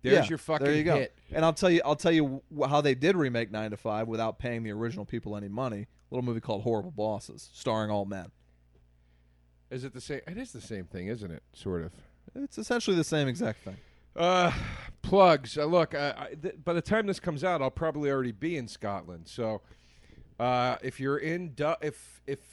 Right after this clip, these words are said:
Speaker 1: if I'm in Dublin <laughs> right now, come see me in Dublin at the Vodafone Comedy Festival.
Speaker 2: Here's your pickup line over there. "Hey, uh, are you Irish? 'Cause my penis is Dublin,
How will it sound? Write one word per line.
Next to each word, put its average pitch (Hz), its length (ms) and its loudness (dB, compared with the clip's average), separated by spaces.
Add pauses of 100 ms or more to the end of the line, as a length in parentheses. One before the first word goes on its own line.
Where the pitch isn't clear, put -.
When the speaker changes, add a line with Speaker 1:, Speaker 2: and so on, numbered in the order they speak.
Speaker 1:
if 143 160 -8
I'm 143 160 -4
in 185 180 -6
Dublin 180 440 -2
<laughs> - 0 -
right 185 240 2
now, 196 280 0
come 156 240 -6
see 156 200 -8
me 160 140 -6
in 147 100 -10
Dublin 165 480 -4 (360)
at 117 120 -10
the 127 80 -4
Vodafone 135 560 -2
Comedy 139 540 -6 (100)
Festival. 156 640 -4 (200)
Speaker 2:
Here's 139 160 4
your 139 80 6
pickup 123 360 2
line 104 200 -2
over 92 200 -6
there. 92 200 -8 (1200)
"Hey, 135 280 2
uh, 110 320 0 (560)
are 120 100 -4
you 151 200 6
Irish? 147 680 0
'Cause 123 160 -2
my 120 160 0
penis 139 480 -2
is 107 140 -8
Dublin, 104 600 0